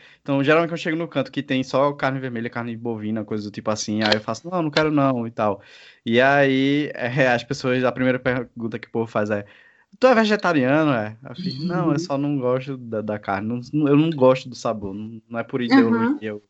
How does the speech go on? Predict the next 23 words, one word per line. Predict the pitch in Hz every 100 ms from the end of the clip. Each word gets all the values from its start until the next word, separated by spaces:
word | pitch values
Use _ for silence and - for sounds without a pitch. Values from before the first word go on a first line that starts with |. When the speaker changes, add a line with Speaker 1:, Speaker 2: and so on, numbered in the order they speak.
| _
Speaker 1:
filosofia, | 107 101 104 - 95
coisa | 95 95
do | 101
tipo." | 92 - _ _ _ - - -
<laughs> | - - 139 - 113 - - -
Speaker 2:
Hum. | 208
Speaker 1:
Mas, | 180 143 147 156 220
vê, | 165 135
se | -
tu | - -
tivesse | 190 165 -
que | 165
escolher, | - - 147 123 120 - - - 104
assim, | 113 - 120
o |
maior | 131 139
benefício | 165 180 185 - 139 123 127
que | -
tu | -
tivesse | 143 120 107 101
depois | 107 107 104
de |
mudar | 107 107 101 95